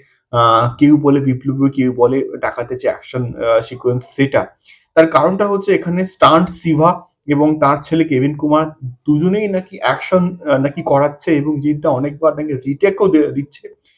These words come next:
এমনটাও, আহ, মোটামুটি নাকি আপডেট উঠে আসছে। এবারে দেখা যাক, আহ, কতটা, কতটা রিয়েলিস্টিক অ্যাপ্রোচে অ্যাকশন গুলোকে করা হয়, এটাই কিন্তু দেখার মতো বিষয়পত্র হবে। এবং জিদ্দা,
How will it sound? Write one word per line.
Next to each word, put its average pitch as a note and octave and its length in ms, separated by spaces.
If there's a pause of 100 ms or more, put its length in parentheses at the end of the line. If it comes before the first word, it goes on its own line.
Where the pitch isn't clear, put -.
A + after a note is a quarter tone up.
(300)
এমনটাও, D#3 720
আহ, A2 380
মোটামুটি C#3 380
নাকি C#3+ 200
আপডেট C3 300
উঠে B2+ 280
আসছে। D3+ 320 (360)
এবারে C#3+ 220
দেখা C#3 260
যাক, F#3 260 (360)
আহ, B2 580 (340)
কতটা, G3 580 (180)
কতটা F3 380
রিয়েলিস্টিক E3+ 800
অ্যাপ্রোচে E3 460
অ্যাকশন E3 500
গুলোকে D3 360
করা B2+ 220
হয়, D3 160
এটাই C#3 220
কিন্তু D#3+ 260
দেখার C3+ 240
মতো D3 180
বিষয়পত্র C3+ 600
হবে। C3+ 200
এবং C#3 240
জিদ্দা, C#3 480